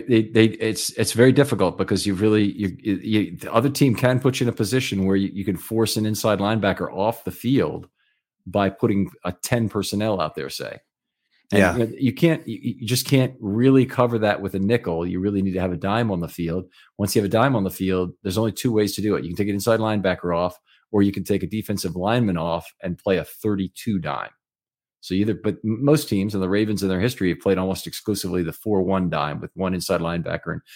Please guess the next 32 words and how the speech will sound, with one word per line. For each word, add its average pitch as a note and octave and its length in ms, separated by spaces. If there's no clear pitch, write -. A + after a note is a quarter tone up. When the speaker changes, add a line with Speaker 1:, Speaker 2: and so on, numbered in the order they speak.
Speaker 1:
and F2+ 180
a A#2 60
four-man B2 460
line G2+ 160
of F2 60
scrimmage, F#2+ 360
which F2 160
may F#2 160
be F2 320
two, C3 280
three, A2 340
or F#2+ 80
even G2 220
sometimes F2+ 380
four B2+ 420
outside F2+ 340
linebackers, F2+ 680
but E2 120
it's, - 180
but E2+ 140
it's, - 320
uh, E2+ 180
you G#2 120
know, E2 100
four B2 380
heavy A2 300
guys G2 320
at G2 140
the G2+ 60
line F#2 200
of E2 60
scrimmage, F2+ 480